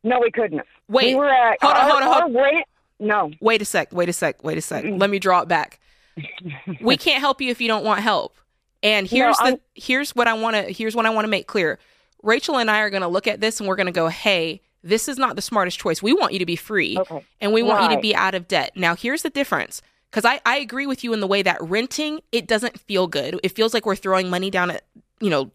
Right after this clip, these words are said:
Speaker 2: down a black
Speaker 1: No,
Speaker 2: hole.
Speaker 1: I could care less about renting.
Speaker 2: But
Speaker 1: Renting, that doesn't bother me. I'm a real estate broker. I understand.
Speaker 2: Okay, but what you're
Speaker 1: So
Speaker 2: not
Speaker 1: we were not
Speaker 2: understanding,
Speaker 1: in
Speaker 2: what you're not understanding here is it would have been better for you to rent because rent is not debt. And you're just looking at the payment per month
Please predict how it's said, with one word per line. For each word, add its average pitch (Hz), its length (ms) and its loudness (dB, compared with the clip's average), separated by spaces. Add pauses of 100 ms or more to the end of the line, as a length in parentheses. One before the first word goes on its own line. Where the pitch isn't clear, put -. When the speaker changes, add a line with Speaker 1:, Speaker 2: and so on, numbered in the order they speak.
Speaker 2:
down 190 160 2
a 170 40 2
black 175 220 2
Speaker 1:
No, 269 80 2
Speaker 2:
hole. - 140 4
Speaker 1:
I 269 160 2
could 302 160 -2
care 240 240 2
less 202 220 2
about 180 280 0
renting. 151 300 -2
Speaker 2:
But 294 220 4
Speaker 1:
Renting, 220 180 2
that 208 140 2
doesn't 196 260 0
bother 190 180 -2
me. 175 140 -2
I'm 170 100 -2
a 175 80 0
real 175 160 2
estate 165 260 -4
broker. 151 320 0
I 156 100 0
understand. 156 400 -2
Speaker 2:
Okay, 226 280 2
but 208 160 0
what 208 160 0
you're 226 140 0
Speaker 1:
So - 20 6
Speaker 2:
not 285 160 6
Speaker 1:
we 302 60 4
were - 60 0
not - 60 0
Speaker 2:
understanding, 220 800 2
Speaker 1:
in - 120 -20 (220)
Speaker 2:
what 202 140 2
you're 190 100 0
not 196 180 0
understanding 247 480 -4
here 214 420 0
is 175 380 0 (240)
it 233 100 0
would 277 140 0
have 262 100 -2
been 247 220 0
better 185 260 2
for - 180 -10
you 226 140 -4
to 180 100 2
rent 170 480 -2
because 208 300 -2
rent 214 240 -2
is 220 140 -2
not 202 240 0
debt. - 480 -6 (560)
And 196 180 0
you're 254 140 0
just 269 220 -4
looking 233 260 -2
at - 80 -8
the 185 80 -2
payment 202 480 -4
per 190 160 -2
month 170 500 -2